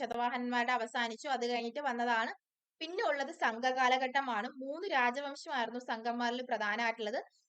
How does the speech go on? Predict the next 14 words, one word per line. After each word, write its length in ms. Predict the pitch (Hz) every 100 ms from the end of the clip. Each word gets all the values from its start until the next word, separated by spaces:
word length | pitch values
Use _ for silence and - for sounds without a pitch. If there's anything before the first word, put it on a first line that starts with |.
| -
ചേരന്മാര്, 560 | 277 247 254 269 269 285 -
ചോളന്മാര്, 460 | 339 233 233 247 240 -
പാണ്ഡ്യന്മാര് 540 | - 214 220 233 220 220
ഇവര്, 380 | 269 269 285 277
ഇവര് 220 | 262 294 392
നല്ല 160 | - 247
രീതിയിൽ 300 | 262 247 262
ഭരിച്ചു. 420 | 262 240 254 466 - _ _ -
അങ്ങനെ 320 | 247 262 392 240
ദക്ഷിണേന്ത്യ 600 | 240 247 277 269 262 262
മുഴുവനും 460 | 240 240 247 262
എന്താണ് 240 | 240 233 233
ഇവരുടെ 240 | 226 247
കൺട്രോളിലായിരുന്നു. 920 | 247 214 226 240 247 226 208 214 254